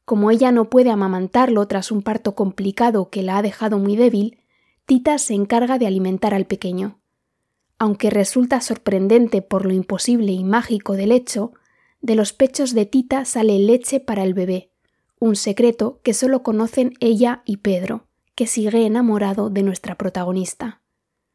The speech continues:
Mamá Elena es consciente de ese amor y de esa tensión sexual entre Pedro y Tita, por lo que obliga a Rosaura a irse con su hijo y su marido lejos de la finca.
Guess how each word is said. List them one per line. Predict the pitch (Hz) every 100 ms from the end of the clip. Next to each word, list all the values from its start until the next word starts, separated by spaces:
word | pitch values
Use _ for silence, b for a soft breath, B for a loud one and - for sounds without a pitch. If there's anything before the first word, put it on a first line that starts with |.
| _ _ _ _ -
Mamá | 214 208 220 208
Elena | 202 262 254 226 226
es | -
consciente | 233 214 - 226 220 220
de | 202
ese | 202 -
amor | 202 214 233 220
y | - 208
de | 208
esa | 220 240
tensión | 220 202 190 226 220
sexual | 214 208 - - 247 220 226
entre | 208 190 196
Pedro | - 208 208
y | 190
Tita, | - 196 - 226 - _ _ _ _
por | 247 214
lo | 202
que | - 220
obliga | 196 233 254 202
a | - 196
Rosaura | 226 - 233 220 240 -
a | 214 208
irse | 233 - 196
con | 208 196
su | - 233
hijo | 226 - 185
y |
su | 180 247
marido | 226 214 214 247 -
lejos | 214 202 - 190
de | 196
la | 185
finca. | - 196 190 247 -